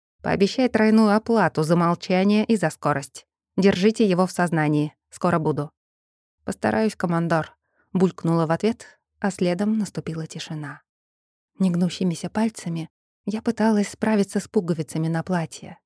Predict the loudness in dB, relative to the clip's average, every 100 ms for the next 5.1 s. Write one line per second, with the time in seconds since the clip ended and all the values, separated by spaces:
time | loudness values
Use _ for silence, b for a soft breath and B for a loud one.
0 | -12 -8 -2 0 0 2 4 4 2 0
1 | -2 -4 -4 -6 -6 -12 -16 -20 -20 _
2 | _ _ _ _ -2 -2 2 4 4 0
3 | -4 -2 -2 -2 -4 -6 -6 -6 -12 _
4 | _ -16 -4 -2 2 2 2 -2 -4 -6